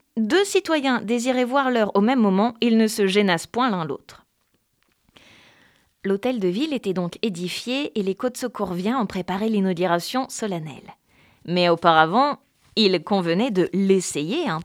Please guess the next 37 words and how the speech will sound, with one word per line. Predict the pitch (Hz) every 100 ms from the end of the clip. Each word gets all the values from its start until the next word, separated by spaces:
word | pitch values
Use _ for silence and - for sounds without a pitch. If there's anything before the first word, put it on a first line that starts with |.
| -
peu. | 104 - _ _ _ _ _ _ _ _ _ _ _
Et | 180
le | 175
jour | 175 202 190
glorieux | 170 180 185 185
arriva. | 247 175 165 151 147 - _ _ _ _ _ _ - - -
Déjà, | 233 247 269 262
la | 208 185
fanfare | - 247 226 277 254
faisait | 226 202 202
retentir | 240 240 262 247 247 202
sur | 208
la | 190 185
grand | 214 226
place | 226 269 277
ses | 254 220
airs | 226
triomphants. | - 254 226 208 - 160 _ _ - - - -
On | 208
avait | 208 202
dressé | 202 202 196 202
de | 175
longues | 190 247 254
tables | - 381 381 349
qui | - 175
ployaient | - - 208 214 254 294
sous | - 196
le | 180
poids | - 151 147
des | 180 175
oies | 165 165
rôties | - 220 233 - 311 311 233
et |
des | 151
cochons | 151 - 147 -
de | 175 233
lait. | 302